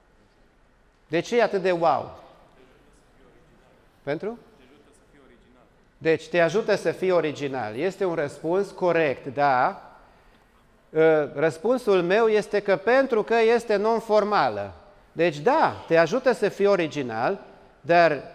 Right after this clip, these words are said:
pentru că este non-formală. Ori s-a dovedit că societatea nu mai poate să funcționeze în limitele formalului. Avem nevoie de mai mult.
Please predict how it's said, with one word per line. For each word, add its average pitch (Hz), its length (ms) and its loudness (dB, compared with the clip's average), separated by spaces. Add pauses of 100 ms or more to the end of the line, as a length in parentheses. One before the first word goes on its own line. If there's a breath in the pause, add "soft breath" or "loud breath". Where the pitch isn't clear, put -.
(320)
pentru 180 300 0
că - 100 -6
este 151 260 -2
non-formală. 120 880 -6 (360 soft breath)
Ori 214 220 2
s-a 247 220 0
dovedit 160 600 -2 (1000)
că 170 120 -2
societatea 156 1080 0 (880)
nu 202 220 0
mai 202 240 2
poate 160 400 2
să 147 200 -6
funcționeze 123 1040 -6 (1800)
în 165 240 -2
limitele 151 880 -2
formalului. 117 800 -4 (360)
Avem 165 400 0
nevoie 233 340 2
de 214 140 2
mai 214 240 0
mult. 208 420 0